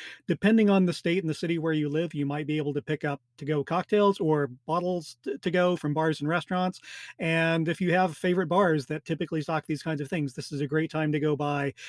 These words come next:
see if they're doing that kind of sale, and, uh, and give them a little business as well. You had mentioned that you're doing things a little bit differently at Amor y Amargo because of covid. You, you're doing, uh,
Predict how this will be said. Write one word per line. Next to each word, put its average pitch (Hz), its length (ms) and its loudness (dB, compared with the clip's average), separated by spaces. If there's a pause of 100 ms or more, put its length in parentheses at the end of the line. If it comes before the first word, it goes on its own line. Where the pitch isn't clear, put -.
(160)
see - 180 4
if 196 80 6
they're 170 120 0
doing 165 160 4
that 160 160 0
kind 151 160 -2
of 143 80 -4
sale, 143 440 -4
and, 143 360 -4
uh, 139 180 -6
and 156 140 -2
give 170 100 2
them 160 140 2
a 160 40 4
little 151 160 6
business 143 360 0
as 135 120 -4
well. 135 300 -8 (520)
You 214 220 8
had 285 120 6
mentioned 170 480 4 (120)
that 170 220 -2
you're 165 140 0
doing 175 200 0
things 156 180 -2
a 156 60 -2
little 160 200 2
bit 156 120 -2
differently 151 520 -2
at 147 100 -4
Amor 143 220 -4
y 143 80 -2
Amargo 139 500 -4 (120)
because 151 280 -2
of 143 100 -4
covid. 151 360 2
You, 151 160 0
you're 147 240 0
doing, 151 420 2
uh, 143 380 -2